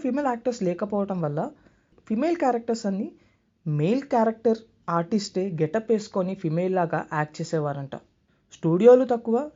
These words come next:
సౌకర్యాలు ఇంకా తక్కువ. లైటింగ్, ఎడిటింగ్, డబ్బింగ్ లేకుండా నటులు పెద్ద పెద్ద డైలాగ్స్ గుర్తు చేసుకొని మరీ చెప్పేవారు.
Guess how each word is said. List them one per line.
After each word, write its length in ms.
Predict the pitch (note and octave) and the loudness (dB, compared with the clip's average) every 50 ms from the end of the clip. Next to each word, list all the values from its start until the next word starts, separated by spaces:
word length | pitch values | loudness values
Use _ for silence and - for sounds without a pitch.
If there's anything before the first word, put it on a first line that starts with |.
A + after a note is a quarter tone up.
| - - - | -16 -4 0
సౌకర్యాలు 680 | E3 E3 E3 E3+ A3 G#3+ G#3+ G#3+ G3+ G3+ G3 F#3+ F#3 F#3+ | 2 2 2 2 0 0 2 2 2 2 2 2 0 -2
ఇంకా 280 | E3 D#3 D3+ - F#3 F#3 F#3 E3 | -2 -2 -2 0 0 0 -2 -4
తక్కువ. 240 | - - D3+ D3 D3+ - - _ _ _ - _ _ _ _ _ _ _ | -4 -6 -6 -8 -8 -10 -16 _ _ _ -20 _ _ _ _ _ _ _
లైటింగ్, 560 | D#3 D3 C#3 C#3 D#3 G3 G#3 G3+ C4+ B3+ C4 A#3 - E3+ | -4 -2 0 0 0 0 0 -2 -4 -4 -4 -2 0 0
ఎడిటింగ్, 420 | D#3+ D#3 F#3 G3 G#3+ A#3 A3+ G3 D#3+ | 2 2 2 0 2 2 2 2 2
డబ్బింగ్ 360 | - C#3 - E3+ G3 G3+ G3 E3 D#3 | 0 -2 0 0 2 2 4 4 2
లేకుండా 380 | D#3 D#3 - F#3+ F3+ E3 D3+ D3+ D3+ - C3+ | 0 0 -2 -2 -2 -2 -2 -2 -4 -6 -8
నటులు 320 | C3+ C3+ - E3+ E3+ E3+ G#3 A#3 - - - _ _ _ - | -8 -4 -2 -2 -2 -2 -2 -4 -8 -14 -20 _ _ _ -6
పెద్ద 160 | D#3+ D#3+ E3 A3 A3 | -4 -4 -2 -2 0
పెద్ద 160 | B3+ A#3+ A3 A#3 G3 D#3+ | 0 0 2 0 0 2
డైలాగ్స్ 440 | D3 D3+ D#3+ F3+ G3 G3 F#3+ - - - F3 | 0 2 4 4 4 4 2 -2 -8 -4 -4
గుర్తు 200 | D#3+ E3 - F#3+ G3 | -4 -2 -2 -4 -2
చేసుకొని 360 | G3 F#3 F3 - F3+ F3 F3 | -2 -2 -2 -2 -2 -2 -2
మరీ 200 | F3+ F#3 F#3 F#3+ | 0 -2 -2 -4
చెప్పేవారు. 560 | G3 - F3 E3 - D3+ D3 C#3 C3+ C3+ C3+ | -4 -4 -6 -6 -4 -4 -4 -4 -4 -6 -6